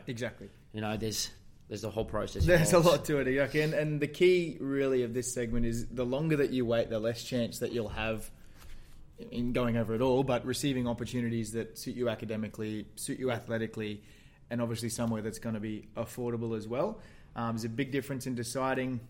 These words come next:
Speaker 1: to go to the U S and actually applying to schools and searching for opportunities. I remember going through the, the process myself. I, I really, thinking back, I'm not one hundred percent sure why I signed on at that point in time, but I just knew,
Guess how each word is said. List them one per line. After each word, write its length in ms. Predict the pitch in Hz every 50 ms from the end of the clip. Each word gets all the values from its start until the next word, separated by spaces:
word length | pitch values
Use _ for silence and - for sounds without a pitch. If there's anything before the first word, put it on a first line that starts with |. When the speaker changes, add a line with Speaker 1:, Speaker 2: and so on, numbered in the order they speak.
| - - - -
Speaker 1:
to 80 | -
go 220 | 117 110 131 131 139
to 60 | 139
the 120 | 131 135
U 160 | 135 135 135
S 140 | 135 131 131
and 80 | 131 123
actually 260 | 117 117 - 123 120
applying 480 | 117 110 - - - 127 123 123 123 120
to 100 | - 104
schools 300 | - - 127 120 110 110
and 80 | 117 107
searching 340 | 113 120 117 117 117 117
for 160 | 110 - 120 117
opportunities. 640 | 113 107 104 - 151 156 156 156 156 156 147 156 - - - - - - - -
I 120 | 120 123
remember 280 | 131 131 131 127 123 120
going 280 | 117 123 120 120 120
through 240 | 113 - 123 123 120
the, 120 | 113 117
the 140 | 110 - 117
process 460 | 110 - - 123 110 - 123 117 113
myself. 460 | 120 120 113 - - 127 127 127 110 131
I, 100 | 127 123
I 120 | - 135
really, 420 | 135 135 151 165 160 151 135 117 - - - - - - - - - - - - -
thinking 280 | - 165 165 151 156 143
back, 200 | 127 135 123 -
I'm 140 | 131 123 131
not 180 | 143 139 - - - - -
one 280 | - 127 117 127 123 117
hundred 360 | 107 - - 147 151 147 147
percent 300 | 143 135 135 143 127 120
sure 380 | - - 143 131 127 127 120 - - - - - - - - - - - - - - -
why 180 | 131 127 127
I 40 | 127
signed 300 | - - 139 135 135 127
on 100 | 127 123
at 160 | 117 - 113
that 220 | 131 127 - - -
point 180 | - 131 123 123
in 80 | 120
time, 280 | 117 - 123 135 147 151
but 120 | 143 -
I 140 | - 135 139
just 180 | 135 135 123 -
knew, 460 | 127 123 127 131 131 131 127 127